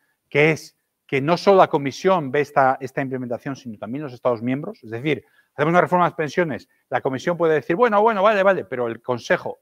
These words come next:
los países pueden decir, "Cuidadito aquí", y el Parlamento tiene la posibilidad de recibir la misma información, etcétera. Estos son los hitos y objetivos. Por ejemplo, un ejemplo, energía, eficiencia de energía. La adopción de un decreto ley que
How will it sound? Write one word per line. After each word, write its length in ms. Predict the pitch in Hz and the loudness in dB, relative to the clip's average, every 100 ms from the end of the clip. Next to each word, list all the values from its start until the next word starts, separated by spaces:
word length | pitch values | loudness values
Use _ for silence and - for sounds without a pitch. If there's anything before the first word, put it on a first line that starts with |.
| - | -16
los 160 | 104 | -10
países 320 | - 151 143 | -4 -4 -6
pueden 200 | - 127 | -10 -8
decir, 120 | 117 - | -8 -8
"Cuidadito 420 | 117 113 123 123 | -4 -2 -2 -4
aquí", 260 | - 185 - _ _ _ _ _ _ _ _ | -8 -12 -18 _ _ _ _ _ _ _ _
y 240 | - 190 196 | -6 -4 -4
el 120 | 123 | 0
Parlamento 440 | 127 120 127 135 | 0 0 -2 -6
tiene 160 | 120 123 | -6 -6
la 60 | 123 | -6
posibilidad 520 | 117 107 101 113 120 | -10 -10 -4 -2 -2
de 220 | 104 - _ _ _ _ | -4 -10 _ _ _ _
recibir 380 | 107 98 104 117 | -12 -6 -2 -2
la 80 | |
misma 200 | 110 107 | -4 -8
información, 600 | 98 107 101 104 135 117 | -12 -10 -10 -6 -6 -6
etcétera. 340 | 87 - - _ | -10 -18 -20 _
Estos 240 | 135 - 147 | -8 -6 -2
son 160 | 170 | -2
los 160 | 120 - | -2 -6
hitos 300 | - - 131 | -8 -4 -2
y 40 | 123 | -2
objetivos. 640 | 110 139 214 247 285 - _ _ _ | -4 -4 2 2 0 -6 _ _ _
Por 120 | 165 | 6
ejemplo, 420 | 170 208 117 - _ - | 8 6 2 -10 _ -8
un 140 | 170 | -6
ejemplo, 360 | 135 113 95 - | -4 -6 -8 -8
energía, 500 | 143 151 220 156 - _ _ _ _ _ | -2 0 2 0 -2 _ _ _ _ _
eficiencia 420 | 131 143 165 175 | -4 -2 -2 -2
de 80 | 160 | -4
energía. 300 | 123 110 82 _ _ _ - | -6 -10 -12 _ _ _ 2
La 100 | 139 | 4
adopción 720 | 139 135 196 247 247 247 214 | 4 2 6 6 6 2 0
de 60 | |
un 80 | 185 | -2
decreto 420 | 180 170 175 165 | -2 -2 0 2
ley 560 | 165 208 226 226 220 214 _ _ _ | 4 4 4 0 -6 -8 _ _ _
que 800 | - 147 143 143 143 139 135 | 2 4 6 6 4 0 -4